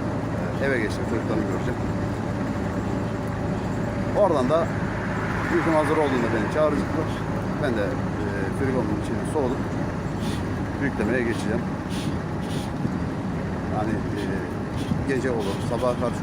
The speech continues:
olur artık. Bu tamamen benim sıramla alakalı bir şey. Hani o şekilde.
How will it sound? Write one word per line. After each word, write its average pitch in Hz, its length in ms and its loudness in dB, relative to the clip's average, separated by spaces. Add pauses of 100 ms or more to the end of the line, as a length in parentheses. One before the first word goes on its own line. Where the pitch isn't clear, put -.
olur 101 180 0
artık. - 280 -2 (1080)
Bu 113 120 0 (460)
tamamen 107 360 2 (320)
benim 107 160 0
sıramla 110 440 2 (120)
alakalı 92 400 0
bir - 140 -2
şey. - 160 0 (120)
Hani - 140 0 (3750)
o 127 40 2
şekilde. 110 440 -2